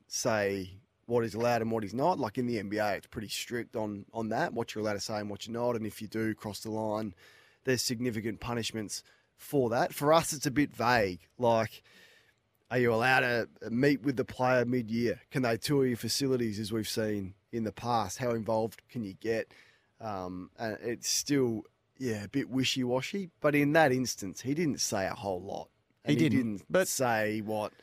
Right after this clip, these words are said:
Speaker 1: most people would have said if they were asked that direct question.
Speaker 2: Melissa in Mount Eliza, totally disrespectful. And I feel like other teams talk about getting players from the Bulldogs more than other teams.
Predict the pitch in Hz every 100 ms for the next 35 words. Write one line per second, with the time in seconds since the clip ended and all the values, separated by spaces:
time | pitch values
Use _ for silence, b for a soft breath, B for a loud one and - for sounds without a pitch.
0 | b b b b 127 131 123 - 120 110
1 | 110 107 101 - 113 104 110 104 85 101
2 | 104 - 101 - _ _ - 113 98 -
3 | 98 92 - 90 139 147 151 160 135 135
4 | 131 127 147 156 131 123 143 170 - 147
5 | 147 151 165 - 165 - 220 - - 165
6 | 92 123 131 156 160 151 147 143 160 -
7 | 147 143 - 147 147 143 143 139 135 -
8 | 143 139 143 131 117 151 143 139 113 127
9 | 147 180 143 139 196 143 151 - 170 220
10 | - 156 107 107